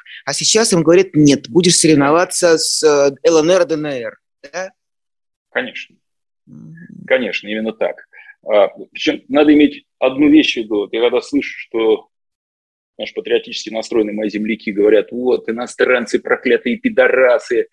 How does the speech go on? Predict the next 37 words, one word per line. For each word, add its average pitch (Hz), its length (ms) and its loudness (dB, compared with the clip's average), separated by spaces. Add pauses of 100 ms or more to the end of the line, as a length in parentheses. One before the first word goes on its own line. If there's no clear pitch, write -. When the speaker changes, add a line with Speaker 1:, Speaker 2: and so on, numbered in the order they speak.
(300)
Speaker 2:
Запад 131 360 -4
хочет - 400 -6
нас 127 220 -12
уничтожить, 131 1000 2
Speaker 1:
Мгм. 175 100 -2
Speaker 2:
спортсменов 139 920 -2
наших, 123 360 -4
наш 127 200 -4
великий 135 320 2
спорт, 139 580 2 (380)
он 131 240 -2
вообще - 340 0
так, - 240 -4
м, 139 300 -8
столько 143 400 0
там 143 200 -4
медалей, 135 460 -6
они 139 140 -12
нас 139 220 -12
специально 143 640 0
хотят». 110 400 -6
Я 135 140 2
по 143 100 0
этому 135 160 -2
поводу 135 200 -2
смеюсь 139 460 -4
всегда. 104 400 -4 (800)
Потому - 100 -14
что - 160 -6
наш 123 100 0
спорт - 340 0
не 123 60 4
более 113 300 4
великий, 110 340 -4
чем 101 220 -6
все 101 200 -6
остальные. 98 600 -6